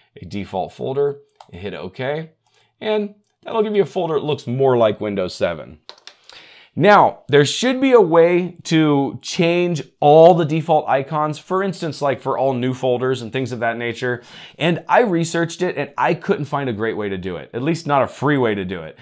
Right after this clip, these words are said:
There's supposed to be a way you could edit the registry in order to change these folders. And if you guys can find a, you know, a guide on how to do that, then I would appreciate it. I know some people mentioned it in the last video that I did on this subject. And you know,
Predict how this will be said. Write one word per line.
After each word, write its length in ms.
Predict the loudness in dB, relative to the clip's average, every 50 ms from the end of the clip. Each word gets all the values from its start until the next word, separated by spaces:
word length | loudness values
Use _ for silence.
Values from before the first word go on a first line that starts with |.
| -20 -20 -20 _ 0
There's 200 | 0 0 2 0
supposed 380 | -2 -4 -2 0 0 0 0
to 80 | -2 -4
be 100 | -2 -2
a 60 | -2
way 140 | -2 -2 -2
you 120 | -4 -4
could 200 | -6 -8 -10 -8 -6
edit 240 | -4 -4 -4 -4 -4
the 80 | -6
registry 720 | -6 -4 -4 -4 -6 -8 -8 -6 -6 -4 -4 -4 -6 -10 -12 -8
in 100 | -6 -4
order 180 | -2 -2 -2
to 120 | -4 -4 -6
change 320 | -6 -6 -4 -4 -4 -4
these 160 | -6 -8 -6
folders. 480 | -4 0 0 0 0 -2 -6 -8 -12 -16 -20 -20 -20 -14 -8
And 200 | -6 -4 -4 -4
if 140 | -4 -6 -6
you 80 | -4
guys 220 | 0 0 0 0 -2
can 120 | -4 -4
find 340 | -2 0 0 0 -2 -4 -6 -4
a, 460 | -4 -2 0 0 -2 -2 -6 -10 -14 _ -16
you 180 | -10 -6 -4 -2
know, 120 | -2 -2
a 80 | -2 -4
guide 400 | -6 -4 -6 -2 -2 0 0 0
on 120 | -2 -4
how 160 | -4 -4 -2
to 100 | -2 -2
do 160 | -2 -4 -4 -2
that, 280 | 0 2 2 0 0
then 200 | -4 -4 -6 -4 -4
I 100 | -6 -4
would 120 | -4 -4
appreciate 480 | -4 -4 -4 -4 -4 -4 -2 -2 -2 -4
it. 100 | -4 -8
I 60 | -8
know 240 | -6 -4 -4 -4 -4
some 220 | -6 -6 -8 -6
people 300 | -6 -6 -8 -6 -6 -6
mentioned 420 | -4 -4 -4 -4 -4 -6 -6 -4 -4
it 200 | -4 -4 -4 -8 -16 -20 -18 _
in 120 | -6 -4 -4
the 80 | -2
last 420 | -2 0 2 2 2 2 -2 -4 -6
video 320 | -4 -4 -2 -2 -4 -4
that 120 | -4 -4
I 120 | -4 -6 -6
did 320 | -6 -6 -6 -4 -4 -4
on 180 | -6 -6 -6 -6
this 160 | -6 -6 -6
subject. 540 | -4 -4 -4 -4 -2 -4 -4 -4 -6 -8 -14 -10
And 300 | -8 -6 -6 -8 -8 -12 _ _ _ -20 _ _ _
you 100 | -4 -2
know, 320 | 0 0 0 -2 -4 -8